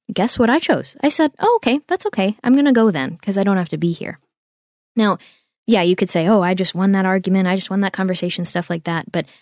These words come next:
that's not really what I took out of the situation. What I took out of the situation was that I don't wanna be in any more of those situations.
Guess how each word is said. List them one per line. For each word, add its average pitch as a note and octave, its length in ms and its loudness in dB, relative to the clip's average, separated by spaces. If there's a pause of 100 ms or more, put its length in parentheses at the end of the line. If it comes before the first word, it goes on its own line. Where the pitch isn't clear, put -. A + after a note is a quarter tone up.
that's B3+ 200 -2
not B3 120 0
really F#3 180 2
what F3 160 -2
I D#3+ 80 -2
took F#3 380 -2
out E3 180 -2
of D#3 100 -6
the D#3+ 60 -4
situation. D#3+ 840 -2
What F#3 100 0
I F3+ 60 2
took A#3 200 -2
out G#3+ 120 4
of F3 40 2
the E3 60 -8
situation F#3+ 640 2
was E3 140 -2
that E3 260 0
I A#3 80 2
don't C4 120 2
wanna G#3 160 2
be G#3+ 120 4
in A#3 80 6
any C4+ 140 6
more E4 160 4
of A#3+ 80 2
those D3 160 -2
situations. - 720 -8